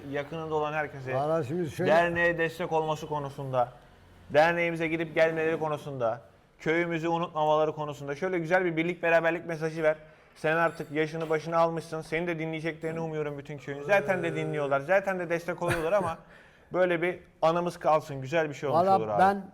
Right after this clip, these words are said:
Speaker 1: şunu söylüyorum.
Speaker 2: Güzel birlik, birlik, beraberlik mesajı
Speaker 1: Bin dokuz yüz altmış altı
Speaker 2: bekliyorum.
Speaker 1: yılında kurulup da bugüne kadar gelmiş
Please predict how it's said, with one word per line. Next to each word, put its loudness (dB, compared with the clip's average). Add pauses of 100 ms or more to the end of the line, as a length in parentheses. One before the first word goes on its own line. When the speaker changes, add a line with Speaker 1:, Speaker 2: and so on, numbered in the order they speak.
Speaker 1:
şunu -4
söylüyorum. -2
Speaker 2:
Güzel 2
birlik, -6
birlik, -2
beraberlik 4
mesajı -
Speaker 1:
Bin 6
dokuz 0
yüz -8
altmış -8
altı 4
Speaker 2:
bekliyorum. 2
Speaker 1:
yılında 0
kurulup 0
da -4
bugüne -2
kadar 0
gelmiş 0